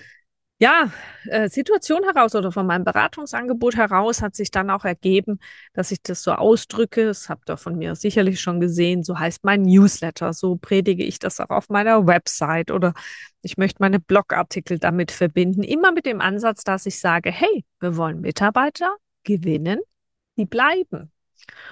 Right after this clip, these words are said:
Und auch das möchte ich geschwind mal auffächern, wie diese kleinen vier Wörter in dem Fall <laughs> zustande kamen. Erstmal geht's mir natürlich um Mitarbeitende. Ja, ich meine hier Mitarbeiter im Plural,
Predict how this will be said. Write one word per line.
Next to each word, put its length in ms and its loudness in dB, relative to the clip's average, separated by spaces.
Und 120 -4
auch 100 2
das 220 0
möchte 240 -6
ich 80 -14
geschwind 300 -6
mal 100 0
auffächern, 720 -4
wie 400 -2
diese 240 2
kleinen 420 0
vier 340 -2
Wörter 260 -2
in 100 0
dem 160 0
Fall 380 4
<laughs> 240 6
zustande 580 2
kamen. 360 2
Erstmal 480 0
geht's 280 0
mir 80 -4
natürlich 400 0
um 140 -2
Mitarbeitende. 1080 0
Ja, 140 4
ich 120 -6
meine 240 -2
hier 120 0
Mitarbeiter 720 -4
im 120 -2
Plural, 720 4